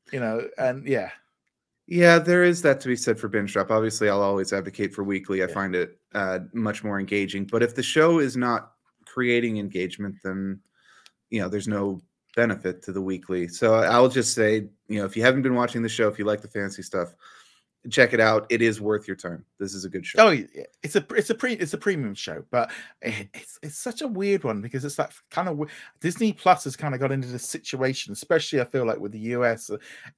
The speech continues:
Speaker 1: and just in how they, everything has been so focused all the time on Marvel and Star Wars that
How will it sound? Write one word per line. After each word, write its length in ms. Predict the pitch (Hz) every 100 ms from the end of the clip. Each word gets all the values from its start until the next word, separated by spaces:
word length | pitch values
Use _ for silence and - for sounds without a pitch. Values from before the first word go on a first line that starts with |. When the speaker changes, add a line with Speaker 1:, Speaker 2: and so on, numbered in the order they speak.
| - _ 117
Speaker 1:
and 200 | 113 113
just 200 | 190 175
in 180 | 139
how 300 | 127 143 143
they, 120 | 131 123 - - - _ _ -
everything 320 | 160 190 233
has 100 | 208
been 160 | - 165
so 240 | - 165
focused 520 | 147 - 160 151 131
all 140 | 135 135
the 80 | 127
time 340 | - 123 120
on 140 | 117
Marvel 320 | 117 117 117 110
and 100 | 104
Star 360 | - 151 151
Wars 540 | 127 110 104 110 - _ _
that 240 | 135 127